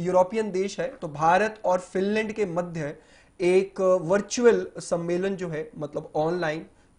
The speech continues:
क्योंकि due to कोरोना जो है, अभी, अ, वर्चुअल समिट्स ही हो रहे हैं, वीडियो कॉन्फ्रेंसिंग के जरिए ही ये समिट्स और सम्मेलन या मीटिंग्स हो रहे हैं दो देशों के बीच में या दो से ज्यादा देशों के बीच में। तो सोलह मार्च को भारत और फिनलैंड के मध्य में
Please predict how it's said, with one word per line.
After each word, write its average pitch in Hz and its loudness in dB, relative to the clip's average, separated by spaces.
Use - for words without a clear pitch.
क्योंकि 147 -4
due 156 -2
to 175 -6
कोरोना 175 -2
जो 170 -6
है, 156 -6
अभी, 156 -2
अ, 143 -4
वर्चुअल 156 -2
समिट्स 175 -4
ही 196 -6
हो 170 0
रहे 160 2
हैं, 175 -8
वीडियो 175 0
कॉन्फ्रेंसिंग 160 -4
के 170 -4
जरिए 160 -4
ही 180 -6
ये 175 -4
समिट्स 160 -8
और 170 -2
सम्मेलन 156 -4
या 156 -4
मीटिंग्स 160 -4
हो 165 -2
रहे 170 -2
हैं 156 -6
दो 156 -4
देशों 156 -6
के 165 -8
बीच 151 -6
में 185 -4
या 190 0
दो 160 -4
से 165 -8
ज्यादा 151 -4
देशों 151 -12
के 151 -10
बीच 151 -6
में। 160 -4
तो 190 -2
सोलह 185 2
मार्च 180 2
को 180 -4
भारत 160 0
और 170 0
फिनलैंड 175 -4
के 185 -4
मध्य 156 -6
में 156 -6